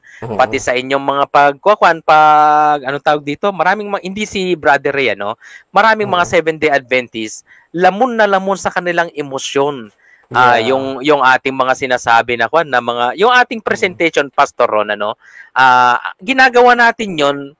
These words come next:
Speaker 2: professionally at wala tayong
Speaker 1: Yes,
Speaker 2: pinepersonal,
Speaker 1: yes.
Speaker 2: ano?
Speaker 1: Yes.
Speaker 2: Wala tayong pinepersonal. Ah, basta sinasabi lang natin yung peace natin. Eh, ang dating sa kanila, personal yon, nilalamon sila ng kanilang emosyon, kaya
Speaker 1: Yeah.
Speaker 2: muhing-muhi sila sa atin,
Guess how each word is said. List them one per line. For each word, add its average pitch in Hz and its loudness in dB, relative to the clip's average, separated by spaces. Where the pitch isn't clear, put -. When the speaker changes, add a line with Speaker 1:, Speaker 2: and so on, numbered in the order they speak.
Speaker 2:
professionally 156 0
at - -8
wala 208 2
tayong 175 0
Speaker 1:
Yes, 123 -8
Speaker 2:
pinepersonal, 120 0
Speaker 1:
yes. 104 -4
Speaker 2:
ano? 120 0
Speaker 1:
Yes. 113 -14
Speaker 2:
Wala 269 2
tayong - -2
pinepersonal. 202 0
Ah, 143 4
basta 175 0
sinasabi 147 0
lang 123 0
natin 143 -2
yung 127 -4
peace - -10
natin. 113 -4
Eh, - -2
ang 190 0
dating 185 -2
sa 190 -2
kanila, 185 -2
personal 185 -2
yon, 139 0
nilalamon 208 2
sila 214 2
ng 196 0
kanilang 185 -2
emosyon, 165 0
kaya 160 0
Speaker 1:
Yeah. 120 -4
Speaker 2:
muhing-muhi 208 0
sila 190 0
sa 185 -2
atin, 175 -2